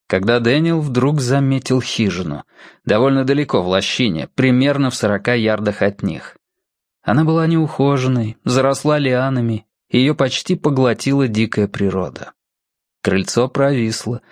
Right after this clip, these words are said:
крыша могла вот-вот провалиться, да и в целом жилище пребывало в сильнейшем запустении, но всё равно создавалось впечатление, что там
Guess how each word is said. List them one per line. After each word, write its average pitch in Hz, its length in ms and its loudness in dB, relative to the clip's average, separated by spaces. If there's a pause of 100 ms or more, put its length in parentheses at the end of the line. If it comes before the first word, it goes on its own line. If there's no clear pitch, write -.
(220)
крыша 147 340 2
могла 143 380 2
вот-вот 139 500 -2
провалиться, 139 840 -2
да 104 160 0
и 117 160 2
в - 80 -8
целом 151 440 0
жилище 117 460 0
пребывало 120 520 2
в - 40 -8
сильнейшем 139 640 0
запустении, 156 760 0 (480)
но 147 260 2
всё 180 200 -2
равно 165 320 2
создавалось 123 540 0
впечатление, 135 720 0
что - 280 -2
там 123 460 0